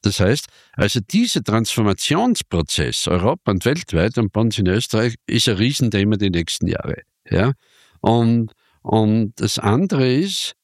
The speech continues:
wenn wir schon jetzt von Selbstverteidigung sprechen, wir müssen aufrüsten, dann müssen wir aber auch in der Erhalt unserer heimischen Lebensmittel aufrüsten. Das heißt,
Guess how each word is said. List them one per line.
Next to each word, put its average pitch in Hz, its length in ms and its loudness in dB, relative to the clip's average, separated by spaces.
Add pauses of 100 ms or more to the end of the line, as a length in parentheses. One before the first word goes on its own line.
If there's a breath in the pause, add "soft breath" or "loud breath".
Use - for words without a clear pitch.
(520)
wenn 110 200 4
wir 120 120 2
schon 104 240 2
jetzt 104 260 0
von 110 200 0
Selbstverteidigung 78 1300 -2 (420)
sprechen, - 680 -4 (680)
wir 87 80 4
müssen 95 380 2
aufrüsten, 110 920 0 (1160)
dann 92 180 2
müssen 104 680 0
wir 98 240 2
aber 82 280 2
auch 95 400 2 (160)
in 98 120 2
der 87 140 0
Erhalt 82 380 2 (100)
unserer 85 340 0
heimischen 90 540 0
Lebensmittel 95 720 -2 (340)
aufrüsten. - 760 -4 (680)
Das - 220 -2
heißt, 92 420 0